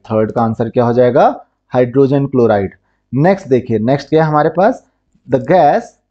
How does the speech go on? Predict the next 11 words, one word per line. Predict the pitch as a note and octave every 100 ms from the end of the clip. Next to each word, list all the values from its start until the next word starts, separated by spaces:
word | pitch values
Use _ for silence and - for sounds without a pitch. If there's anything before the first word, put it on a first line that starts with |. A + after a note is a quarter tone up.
| _ _ _ _ _ _
which | A2+ A#2 A#3+ - - - _
gives | A#2 D3+ E3 - -
a | C#3 D#3 G#3 - B2
white | C3 D3 E3+
precipitate | D3 A#2+ - C3+ D3 - _ _ A2
when | A#2+ B2 D3 G3 _ _ -
reacted | A2 C3 D3 D3 - E3 C3
with। | A2+ F2+ - -
तो | A#2+ D3+ G#3+ -
एक | C3 A2+
गैस | B2+ C3 C3+